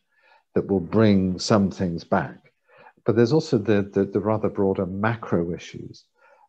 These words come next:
uh, as to why the world can't remain digital. And that's that so much asset and so much money is tied up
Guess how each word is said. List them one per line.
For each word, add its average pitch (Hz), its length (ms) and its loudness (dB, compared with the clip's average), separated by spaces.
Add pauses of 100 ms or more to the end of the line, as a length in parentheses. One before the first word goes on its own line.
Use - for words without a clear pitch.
(100)
uh, 92 260 -2 (100)
as 95 160 -6
to - 120 -8
why 90 600 0 (400)
the - 40 -4
world 90 360 0
can't - 260 -6
remain 87 380 -6
digital. - 540 -4
And 101 120 -10
that's - 240 -6
that - 160 -12
so - 380 -4
much 123 340 -4
asset 135 500 -6
and 85 140 -8
so - 240 -2
much 90 280 -8
money 90 400 -4
is 85 160 -8
tied 98 400 -4
up 87 280 -6